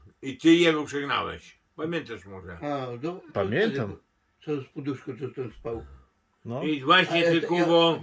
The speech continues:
Speaker 2: pamiętasz, jak ja powiedział?
Speaker 1: jesteś niegrzeczny. Rewidowałeś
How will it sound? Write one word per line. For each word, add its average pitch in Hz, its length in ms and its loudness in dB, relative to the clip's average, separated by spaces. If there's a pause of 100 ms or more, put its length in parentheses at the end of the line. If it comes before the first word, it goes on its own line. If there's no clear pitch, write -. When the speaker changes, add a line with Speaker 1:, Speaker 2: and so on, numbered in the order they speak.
Speaker 2:
pamiętasz, 196 340 -6
jak 294 120 -12
ja 339 140 -10
powiedział? 208 440 -2 (600)
Speaker 1:
jesteś 156 520 0
niegrzeczny. 151 880 0 (1400)
Rewidowałeś 185 1200 4